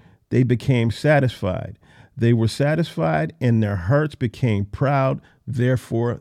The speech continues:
they forgot me." Is this not the story of man? See, we, we get a little success.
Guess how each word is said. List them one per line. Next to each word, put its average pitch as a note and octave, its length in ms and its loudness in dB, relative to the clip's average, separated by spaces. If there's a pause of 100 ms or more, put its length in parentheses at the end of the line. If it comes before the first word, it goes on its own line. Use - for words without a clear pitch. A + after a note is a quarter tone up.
they A2 220 -4
forgot G#2 560 -6
me." G2+ 400 -6 (1600)
Is F3 220 6
this F#3 240 2
not C#3 260 -2
the C#3 100 -4
story A2 460 -4
of A#2+ 80 -4
man? C3 420 -2 (340)
See, C3+ 180 -4
we, B2+ 200 0
we A#2 180 -2
get C#3+ 180 2
a A#3+ 60 2
little G#3+ 240 2
success. - 640 -8